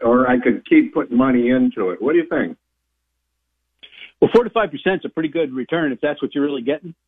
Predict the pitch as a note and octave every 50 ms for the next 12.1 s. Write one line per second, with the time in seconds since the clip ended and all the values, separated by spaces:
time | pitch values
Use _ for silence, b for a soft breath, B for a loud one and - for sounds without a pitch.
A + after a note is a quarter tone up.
0 | _ _ _ _ B2 B2 C#3 C3 B2 - - E3+ D3+ - D#3 D3 C#3+ D3 D3+ E3
1 | - _ _ _ _ _ B2 A2+ - D3+ C3 B2 A#2 - _ _ D#3 C3 A#2 A2+
2 | A2 - _ _ _ _ - _ _ _ G#3+ G3+ F3 D3+ D#3+ F#3+ G3 E3+ - F#3
3 | F3 C#3 D#3+ D3+ C#3+ C#3+ - - E3 D#3 C#3+ C3 A#2+ A2+ B2 B2+ C#3+ D#3 D#3+ D3
4 | C#3 B2+ A2+ - A#2+ A2+ A#2+ B2 C#3 D3 D3 C#3+ C3 B2+ C3 C3 C3 C3+ C#3 C#3
5 | C3+ C#3 C#3+ - _ _ _ _ _ _ _ _ _ _ _ _ _ _ _ C3
6 | B2 A#2 A2+ - - - - C#3+ C#3 B2+ - C#3+ C#3+ C3+ - C#3 - - C#3+ C3+
7 | C3+ C3 - B2 A2+ A#2 A#2 A#2 A#2 B2 B2+ - - C#3+ B2+ A#2+ A#2 A#2+ B2 B2
8 | A#2+ A#2 A2+ G#2+ A#2+ B2 A#2+ A2 - - C#3+ C#3+ C#3+ C3+ - C#3+ C#3+ C#3 - -
9 | _ _ _ - - - - F3+ - _ E3 - _ _ _ _ - - - C#3
10 | - B2+ C3+ C#3+ F#3 F#3 G3 G3+ - _ C3+ D3 D3 C#3+ C#3 C3+ C#3+ C#3 - C#3+
11 | C3 C#3 C3 - - C#3+ C3 C#3+ C#3 C3+ - - D#3 C#3+ C#3 C#3 C#3 C#3 C3+ B2
12 | A#2